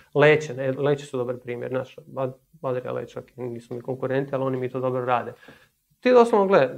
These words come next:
ja furam leće koje svaka tri mjeseca trebam imat nove. Ja kad se ulogiram tamo, on već zna kaj sam, di sam, gdje sam već kupio, ja s dva klika sam gotov s kupnjom, znaš. Ali to je ta, ovoga, ponavljajuća kupnja gdje ti u principu znaš koliko ti proizvod traje i šibaš.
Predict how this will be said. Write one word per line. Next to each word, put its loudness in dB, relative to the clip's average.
ja -2
furam -2
leće 0
koje 2
svaka 0
tri -8
mjeseca -6
trebam -6
imat -8
nove. -8
Ja -2
kad -6
se -8
ulogiram -4
tamo, -2
on -2
već -4
zna -6
kaj -4
sam, -8
di -4
sam, -8
gdje -4
sam -8
već -8
kupio, -4
ja 0
s -6
dva -2
klika -8
sam -12
gotov -8
s -20
kupnjom, -16
znaš. -14
Ali -8
to 0
je 2
ta, 4
ovoga, 0
ponavljajuća -6
kupnja -6
gdje -12
ti -4
u -6
principu -10
znaš 2
koliko 0
ti -6
proizvod -2
traje 2
i -10
šibaš. -10